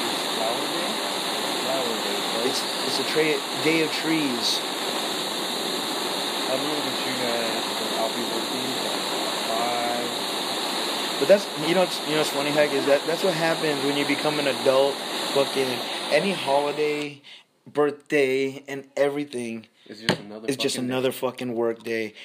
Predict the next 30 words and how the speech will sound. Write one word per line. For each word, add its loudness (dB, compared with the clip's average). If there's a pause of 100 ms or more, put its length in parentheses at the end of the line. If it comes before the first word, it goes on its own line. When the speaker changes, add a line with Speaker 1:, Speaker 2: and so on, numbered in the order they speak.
Speaker 2:
And -8
after 0
you 0
Speaker 1:
Fuck -2
Speaker 2:
get 2
off 4
work, -4
Speaker 1:
yeah. -14
Speaker 2:
then, 2 (420)
and -2
only 0
then, -10 (720)
it -10
becomes -4
that -2
holiday. -4
Speaker 1:
Yep. -14 (320)
Speaker 2:
Because -2
you -8
gotta 4
get 0
work -4
done -4
first. -8
Always 4
get 2
work -4
done. -12 (920)
You -4
know, -6